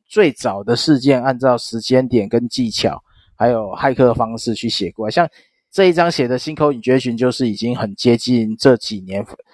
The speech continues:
重大网站被入侵的事情。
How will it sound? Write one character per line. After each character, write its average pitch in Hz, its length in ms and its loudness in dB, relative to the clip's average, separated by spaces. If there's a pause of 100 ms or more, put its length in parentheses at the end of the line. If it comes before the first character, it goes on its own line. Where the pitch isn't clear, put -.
(260)
重 131 260 -2
大 120 240 0
网 98 200 -14
站 120 220 -4
被 117 180 -2
入 117 180 -10
侵 107 320 -4
的 92 340 0
事 - 220 -2
情。 - 340 -4